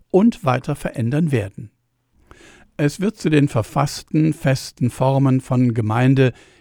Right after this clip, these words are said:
immer mehr fluide, nicht konfessionelle, diskursive, situative, individualisierte Gemeindeformen geben.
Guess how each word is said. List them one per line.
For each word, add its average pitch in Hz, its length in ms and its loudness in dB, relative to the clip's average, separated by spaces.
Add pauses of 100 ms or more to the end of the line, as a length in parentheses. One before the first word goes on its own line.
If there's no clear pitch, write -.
(120)
immer 180 280 6
mehr 151 320 4
fluide, 143 800 2 (320)
nicht - 360 2
konfessionelle, 131 1080 0 (180)
diskursive, 143 960 2
situative, 139 920 0 (360)
individualisierte 139 1200 0
Gemeindeformen 117 920 -2
geben. 120 480 -2